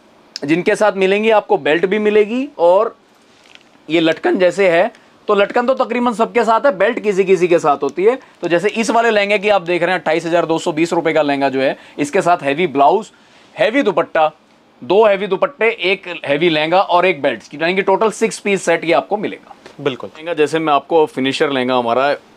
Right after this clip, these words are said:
Speaker 1: पहनने पे look कैसा आता है, वो चीज़ दिखवाना चाह रहा था। ये लहंगा पहले भी आपने हमारे पास देखा है, हमारी पि-, पुरानी video में भी देखा गया है, बहुत ज़बरदस्त बिका है।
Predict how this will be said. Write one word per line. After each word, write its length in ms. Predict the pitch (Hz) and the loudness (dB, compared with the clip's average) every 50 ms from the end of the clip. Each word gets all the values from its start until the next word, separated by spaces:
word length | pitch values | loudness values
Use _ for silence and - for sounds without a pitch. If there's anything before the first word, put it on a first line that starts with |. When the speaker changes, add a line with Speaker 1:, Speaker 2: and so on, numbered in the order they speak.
| _ _ _ - 127 127 123 120 120 117 - - - - - - - - - | _ _ _ -4 0 2 4 4 2 0 -2 -10 -20 -20 -20 -20 -16 -10 -8
Speaker 1:
पहनने 380 | - 120 131 151 175 196 208 | -6 -4 -2 0 0 2 0
पे 140 | 208 202 214 | 0 0 0
look 180 | 185 180 170 - - | 0 0 0 0 -2
कैसा 280 | 165 151 135 - 151 135 | -2 -2 0 2 2 0
आता 200 | 131 - - 147 | 0 2 0 -2
है, 60 | 143 | -2
वो 220 | 117 101 127 151 | -2 -2 -2 -4
चीज़ 240 | 160 - 170 156 139 | -2 -4 -6 -6 -4
दिखवाना 360 | 131 127 - 120 117 117 117 | -6 -4 -2 -2 -2 -2 -2
चाह 160 | 98 101 92 | -4 -4 -4
रहा 120 | 95 110 113 | -4 -4 -4
था। 280 | - 110 107 120 220 - - - - | -2 -2 -4 -4 -4 -8 -12 -6 -2
ये 120 | 143 156 | -2 0
लहंगा 240 | 147 147 147 156 170 | 0 0 0 -2 -2
पहले 300 | - - 123 120 135 147 | 0 0 0 0 0 0
भी 120 | 147 151 | 0 0
आपने 260 | 143 135 - 135 131 | 0 0 0 -2 -4
हमारे 260 | 120 113 110 107 107 107 | -6 -4 -4 -2 -2 -2
पास 240 | - 120 110 - | -2 -2 -4 -4
देखा 260 | - 101 95 - 113 107 | -6 -8 -8 -6 -4 -4
है, 160 | 95 92 95 - - - | -4 -6 -8 -12 -14 -12
हमारी 240 | - 95 95 98 104 | -10 -8 -6 -6 -6
पि-, 260 | 101 - 104 92 - - - | -6 -8 -12 -14 -12 -8 -4
पुरानी 300 | - 101 101 104 110 107 | -2 -2 -2 -2 -2 -4
video 240 | 107 101 101 104 | -2 -2 -2 -2
में 120 | 104 101 95 | -4 -4 -6
भी 80 | 104 | -6
देखा 280 | 98 95 95 92 107 104 | -4 -4 -4 -4 -4 -6
गया 160 | 101 90 98 | -4 -4 -6
है, 120 | 131 120 117 | -6 -2 0
बहुत 460 | 160 160 151 - 196 208 202 190 151 | 0 0 0 2 0 0 0 0 -2
ज़बरदस्त 440 | 170 151 147 147 - - - - 117 | -2 -2 -2 -2 -2 -4 -6 -8 -10
बिका 200 | 104 90 - 80 | -18 -16 -16 -16
है। 240 | 65 - _ _ | -16 -18 _ _